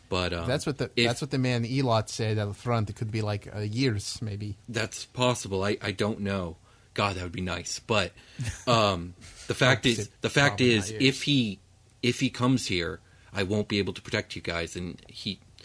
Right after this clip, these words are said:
Speaker 1: who knows, who's telling what he'll do.
Speaker 2: Is he gonna, like, break through the fucking wall like the Kool-Aid man?
Speaker 1: <laughs> No.
Speaker 2: I mean, like, "Oh, yeah."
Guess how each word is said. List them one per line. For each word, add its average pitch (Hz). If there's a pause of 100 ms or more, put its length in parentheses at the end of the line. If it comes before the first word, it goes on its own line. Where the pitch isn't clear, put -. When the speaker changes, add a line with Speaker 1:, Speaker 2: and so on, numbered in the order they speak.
(320)
Speaker 1:
who 120
knows, 104
who's 110
telling 95
what 85
he'll 85
do. 87 (800)
Speaker 2:
Is 117
he 127
gonna, 131
like, 117
break 127
through 139
the 120
fucking 123
wall 127
like 139
the 117
Kool-Aid 156
man? 170 (220)
Speaker 1:
<laughs> 104
No. 107
Speaker 2:
I 107
mean, -
like, 113
"Oh, 143
yeah." 147